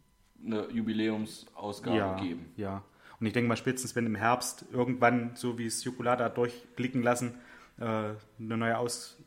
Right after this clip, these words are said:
Speaker 2: eine neue Ausgabe gibt, <laughs> eine neue Sorte gibt, dann holen wir das noch mal nach.
Speaker 1: Aber es gibt keinen Herbst
Speaker 2: Dann,
Speaker 1: mehr.
Speaker 2: meinst du nicht?
Speaker 1: Es gibt nur noch Sommer und Winter.
Speaker 2: Sommer, na gut, wobei Winter ist ja auch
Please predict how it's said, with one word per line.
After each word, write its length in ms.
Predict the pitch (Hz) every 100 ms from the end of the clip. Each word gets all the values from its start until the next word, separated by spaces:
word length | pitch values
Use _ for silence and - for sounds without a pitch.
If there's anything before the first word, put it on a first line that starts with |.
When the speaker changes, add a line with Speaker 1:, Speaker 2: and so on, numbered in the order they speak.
| _ _ -
Speaker 2:
eine 100 | 104
neue 180 | 98
Ausgabe 400 | 98 113 - 104
gibt, 200 | 95 110
<laughs> 160 | 127 -
eine 380 | 170 127 147 123
neue 220 | 123 127
Sorte 240 | 123 139
gibt, 240 | 120 127 - - -
dann 300 | 131 127 123 - - _
holen 140 | 123 117
wir 60 |
das 140 | 107 104
noch 80 | 104
mal 140 | 104
nach. 260 | 101 101 -
Speaker 1:
Aber 120 | 82
es 80 | -
gibt 160 | 110
keinen 160 | - 78
Herbst 260 | 78 - -
Speaker 2:
Dann, 100 | 104
Speaker 1:
mehr. 60 | 101 - _ _ _ _ -
Speaker 2:
meinst 220 | 165 -
du 40 |
nicht? 120 | 226 - -
Speaker 1:
Es 100 | -
gibt 200 | - -
nur 120 | 85 85
noch 140 | 82
Sommer 280 | 87 85 82
und 160 | 73
Winter. 320 | 73 80 73 76
Speaker 2:
Sommer, 280 | 110 123 120 123
na 160 | 117 117
gut, 240 | 139 139
wobei 300 | 117 117 110
Winter 280 | 127 135 117
ist 120 | 123
ja 60 | 120
auch 180 | 127